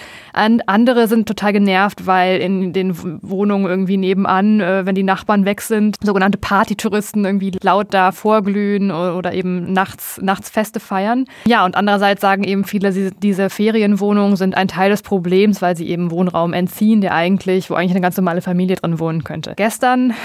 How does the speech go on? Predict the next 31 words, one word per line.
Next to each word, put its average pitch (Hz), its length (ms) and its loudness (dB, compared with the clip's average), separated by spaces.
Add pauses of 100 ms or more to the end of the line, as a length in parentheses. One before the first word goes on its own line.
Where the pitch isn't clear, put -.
(120)
haben 226 360 2
vier 254 180 0
Bezirke 226 640 -2
einen 196 420 0
neuen 196 320 2
Anlauf 277 400 2
gestartet. 240 720 0
Und 202 180 -2
zwar 202 440 0
geht's 202 220 -4
darum, 202 300 2
dass 185 220 -4
sie 208 140 0
von, 202 640 2
ähm, 185 440 -2 (120)
Airbnb 196 800 0 (720)
Daten 269 640 0
über 220 280 0
die 220 420 -2 (400)
anonymen 208 520 4
Vermieter, 214 840 0 (120)
die 208 260 -2
da 208 240 2
auf - 160 -2
ihrer 196 180 -2
Pla-, - 180 -8
der 196 120 -2
Plattform 208 500 -2
eben 196 260 -2
Ferienwohnungen 202 800 0
anbieten, 240 680 0